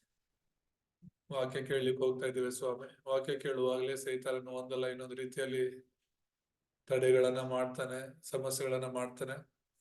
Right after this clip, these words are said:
ಅವನ ಎಲ್ಲ ಆಲೋಚನೆಗಳು, ಎಲ್ಲ ತಡೆಗಳು ಯೇಸುವಿನ ನಾಮದಲ್ಲಿ ಮುರಿದಾಗ್ತವೆ. ನಾವೆಲ್ಲರೂ ಏಕ ಮನಸ್ಸುಳ್ಳವರಾಗಿ ನಿಮ್ಮ ವಾಕ್ಯವನ್ನ ಕೇಳುವಂತೆ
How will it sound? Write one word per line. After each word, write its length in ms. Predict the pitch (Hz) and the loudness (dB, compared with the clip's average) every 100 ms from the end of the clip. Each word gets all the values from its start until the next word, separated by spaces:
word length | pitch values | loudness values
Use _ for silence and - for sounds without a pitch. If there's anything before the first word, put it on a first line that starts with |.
| _ _ _ _ | _ _ _ _
ಅವನ 160 | 139 135 | 0 4
ಎಲ್ಲ 280 | 131 139 147 | 4 4 6
ಆಲೋಚನೆಗಳು, 1000 | 131 135 135 135 131 131 131 135 135 - - | 8 8 6 2 -2 0 0 0 -2 -4 -2
ಎಲ್ಲ 380 | 175 131 139 135 | 6 8 10 8
ತಡೆಗಳು 680 | 127 127 131 131 127 139 135 | 12 12 12 12 12 10 10
ಯೇಸುವಿನ 540 | 131 127 - - 135 | 12 12 10 6 4
ನಾಮದಲ್ಲಿ 680 | 131 131 131 131 135 131 127 | 4 8 8 8 8 8 10
ಮುರಿದಾಗ್ತವೆ. 680 | 127 131 131 127 127 131 131 131 - - _ _ - | 10 12 12 12 10 8 8 6 -6 -20 _ _ 10
ನಾವೆಲ್ಲರೂ 400 | 135 139 156 147 | 12 12 12 12
ಏಕ 300 | 131 139 135 | 12 12 10
ಮನಸ್ಸುಳ್ಳವರಾಗಿ 920 | 135 - 135 135 131 131 135 131 131 127 | 4 2 0 4 6 10 10 8 6 2
ನಿಮ್ಮ 800 | 131 - _ _ _ - 131 127 | -4 -12 _ _ _ -6 4 8
ವಾಕ್ಯವನ್ನ 520 | 127 127 143 135 127 | 10 8 4 4 4
ಕೇಳುವಂತೆ 840 | 123 - 135 135 135 135 135 139 | 0 4 6 8 8 8 6 4